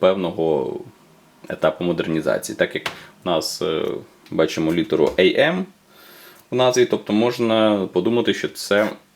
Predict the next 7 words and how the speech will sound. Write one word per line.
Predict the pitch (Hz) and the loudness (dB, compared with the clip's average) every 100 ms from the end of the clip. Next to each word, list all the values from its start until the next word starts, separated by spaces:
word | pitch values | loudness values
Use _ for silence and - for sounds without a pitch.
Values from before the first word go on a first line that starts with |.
| - | -10
е, | 71 92 87 78 78 - | -8 -6 -4 -4 -6 -8
саме | - - - 92 95 90 90 92 _ _ _ _ _ _ _ _ _ _ - - - - - - - - - - - - - - | -12 -10 0 0 2 -2 -2 -8 _ _ _ _ _ _ _ _ _ _ -20 -20 -20 -20 -18 -12 -12 -12 -20 -20 -20 -20 -16 -6
модернізація | 90 92 90 90 101 98 - 92 87 - | 0 2 2 4 2 2 2 4 4 2
версії | 90 85 85 - 82 78 - - | 2 2 2 -2 0 0 -2 0
A. | 85 - - - - - - - - - - - _ _ _ - - - - - - - - | 0 0 -6 -16 -18 -18 -20 -20 -20 -20 -20 -20 _ _ _ -20 -20 -20 -20 -20 -20 -20 -14
Е, | 82 76 78 | -10 -8 -8
збірка | 95 104 101 85 - 67 | -8 -2 0 0 0 -2